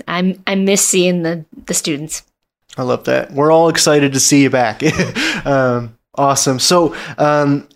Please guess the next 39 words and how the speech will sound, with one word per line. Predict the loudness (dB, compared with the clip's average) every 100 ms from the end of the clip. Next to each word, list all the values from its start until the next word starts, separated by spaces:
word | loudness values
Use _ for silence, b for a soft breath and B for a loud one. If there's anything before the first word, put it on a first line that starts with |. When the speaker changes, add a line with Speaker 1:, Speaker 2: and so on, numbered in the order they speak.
| _
Speaker 2:
if | 0 2 2
you've | 2 4
listened | 2 2 2
to | 2
previous | 2 0 2 2 2
episodes, | 0 2 4 4 4 2
you |
know | 4 4
that | 4
we | 4 4
end | 4 2
every | 2 2 2 0
single | 2 4 4
episode | 2 0 2 4 4
with | 2 0
what | 2 2
we | 0 -2
call | 0 2 4 2 -4 B B B
a | 0
win. | 2 2 2 0 -4 B B
Um, | -2 2 4
and | 4
you | 4
get | 2 0
to | 2 2
be | 2 4 4
with | 4 4 2
basically | 0 2 0 4 4
every | 4 2 0
staff | 2 2 2 -2
member, | -2 -2 -4 -6
<laughs> | -4
you | -2 2
know, | 2
every | 2 2 2
week, | 2 2 0 -4 B B -4 2
and | 2 2 2
you | 2 0
see | 2 2 2 0